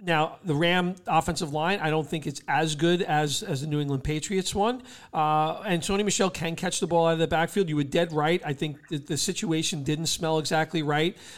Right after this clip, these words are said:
Um, they had lost one of their running backs, uh, to, to injury, and I think they jumped on this. We thought maybe they could look at someone like a Le'Veon Bell or LaShawn McCoy or someone,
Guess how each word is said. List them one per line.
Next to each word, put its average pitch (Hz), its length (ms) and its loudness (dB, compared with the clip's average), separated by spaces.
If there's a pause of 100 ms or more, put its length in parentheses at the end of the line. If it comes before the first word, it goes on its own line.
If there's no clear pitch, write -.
(120)
Um, 143 460 0
they 165 160 2
had 156 140 4
lost 160 340 6
one 175 140 2
of 170 60 0
their 165 120 4
running 165 300 2
backs, 170 580 2
uh, 143 360 2 (160)
to, 156 220 2
to 147 160 2
injury, 196 460 2 (240)
and 151 280 2
I - 20 2
think 170 180 -2
they 175 140 4
jumped 175 320 0
on 165 100 4
this. 151 160 0
We 190 140 2
thought 185 340 4
maybe 170 260 0
they 175 140 2
could 170 160 -2
look 170 180 0
at - 100 -4
someone 160 340 0
like 151 200 -4
a 151 40 -4
Le'Veon 151 440 0
Bell 156 260 2
or 147 220 2
LaShawn 151 400 -2
McCoy 156 480 4
or 143 40 -2
someone, 151 460 -4